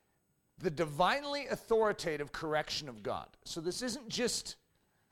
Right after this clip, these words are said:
the instruction of a school teacher down the road. This is actually God's instruction on your life.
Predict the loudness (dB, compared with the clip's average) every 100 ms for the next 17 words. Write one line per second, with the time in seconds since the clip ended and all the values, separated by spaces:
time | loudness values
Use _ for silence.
0 | _ -2 0 0 2 6 4 4 -2 -2
1 | -2 -2 2 4 4 2 -2 -2 2 2
2 | 2 2 4 4 0 -6 2 4 4 2
3 | 2 2 0 -2 4 6 8 6 2 -4
4 | -2 0 0 0 -6 -6 -6 -4 -2 -2
5 | -2 -4 -10